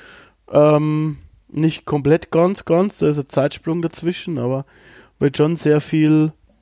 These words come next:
abgedeckt und das, ja, da springt man halt dann auch manchmal. Grundsätzlich geht's da aber natürlich einfach um die Fantasy eigentlich, ne, und um das Universum. Und ich denke, wenn man auf sowas steht, kann man sich das schon geben.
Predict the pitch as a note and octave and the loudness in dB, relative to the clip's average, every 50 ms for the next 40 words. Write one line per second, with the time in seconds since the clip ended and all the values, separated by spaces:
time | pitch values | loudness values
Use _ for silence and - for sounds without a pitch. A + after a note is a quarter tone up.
0 | _ _ _ _ _ _ _ _ _ - - C#3+ C3 - - - B2+ - B2 A2 | _ _ _ _ _ _ _ _ _ -4 -2 -2 -2 -2 -4 -6 -4 -2 -2 -4
1 | G2+ - _ - A2 G2+ - G#2+ A2 A#2+ - - - - - - - _ _ _ | -4 -4 _ -14 -14 -10 -10 -10 -10 -12 -16 -18 -20 -20 -20 -20 -20 _ _ _
2 | _ _ - _ - _ - - G2 G2 A2 A#2 B2 - _ _ _ _ - G#2+ | _ _ -20 _ -20 _ -10 -8 -6 -4 -4 -4 -4 -6 _ _ _ _ -14 -14
3 | - - - B2+ C#3+ - C3 A2+ A#2 - G#2+ G2+ G2 G2 G2 F#2+ G2 - - G2 | -14 -12 -10 -10 -8 -6 -6 -8 -6 -6 -6 -6 -6 -6 -6 -6 -8 -8 -10 -10
4 | G2 G2 - - - - - - - _ - F3 G3 F3+ G3+ G3+ - - F3+ - | -10 -12 -12 -14 -20 -20 -20 -20 -18 _ 0 2 6 6 6 4 4 2 -2 0
5 | - F3 D3 - - - D3+ C#3 C#3 C#3+ C#3+ C3 - - D3 D3 C#3+ B2 C3+ B2 | 0 -2 -4 0 0 0 2 2 4 2 2 2 2 -2 -2 -2 0 2 4 4
6 | B2 B2+ A#2+ B2 - - - - - D#3 - - - C3 - - - A#2+ A#2+ B2 | 4 2 0 -4 -8 -8 -10 -8 -8 -8 -8 -6 -8 -8 -4 0 0 0 0 0
7 | - C3+ - - B2 A2+ A2 - D#2+ F2+ F2+ F2+ F2+ F#2+ F#2 - G2+ G#2+ A#2 B2 | -2 -4 -2 -2 -4 -2 -2 -2 -4 -4 -6 -6 -8 -10 -10 -6 -2 0 0 2
8 | B2+ A2+ G#2+ A2 G#2+ G#2+ A2+ G#2 - A#2 A2+ A2+ A2 F#2+ G2 G#2 A2+ B2 B2+ C3 | 0 0 -2 -4 -4 -6 -8 -8 -6 -4 -2 -2 -2 0 2 2 2 2 2 0
9 | B2 B2 - - - - - - - - - _ _ - - B2 A#2 A2+ A#2+ G#2 | -2 -4 -8 -14 -20 -20 -20 -20 -20 -20 -20 _ _ -2 0 0 0 0 -2 -6
10 | - - G#2+ G#2+ A#2+ B2+ - C3+ A#2 A#2 A#2+ A#2+ A2 G2+ - - A2 G2 G2 - | -4 -2 0 0 0 0 0 0 0 2 2 2 0 0 -2 -6 -6 -6 -6 -8
11 | - - - G2+ A#2+ C3 - - B2+ A#2+ A2+ A2 A2+ A2 - - G#2 - - - | -8 -8 -4 -2 -2 -2 0 0 0 0 0 -2 -2 -6 -6 -6 -6 -6 -4 -4
12 | G2+ B2 C3+ C3 - D3 - F2 F2 - D#2+ - - | -4 -4 -6 -6 -6 -6 -6 -6 -6 -8 -12 -12 -14